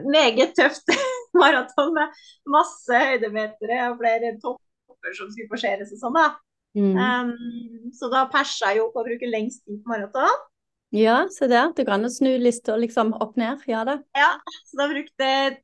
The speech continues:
Speaker 1: skulle ha ti timer og trettiåtte minutter, så det var veldig lenge, men det var jo helt magisk vær, og det var så fint, og jeg, men jeg visste jo ikke om jeg skulle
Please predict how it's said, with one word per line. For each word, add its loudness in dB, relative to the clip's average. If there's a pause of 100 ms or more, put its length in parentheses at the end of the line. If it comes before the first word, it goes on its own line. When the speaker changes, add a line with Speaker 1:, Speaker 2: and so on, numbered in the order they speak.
(160)
Speaker 1:
skulle -4
ha 2
ti -6
timer -4
og -2
trettiåtte -4
minutter, 0
så -14
det 0
var 0
veldig 2
lenge, -2
men -4
det -6
var 4
jo -2
helt -6
magisk 0
vær, 4
og -4
det -6
var 0
så -10 (180)
fint, -2
og -6
jeg, -2
men -2
jeg -2
visste -6
jo -6
ikke -10
om -4
jeg -8
skulle 0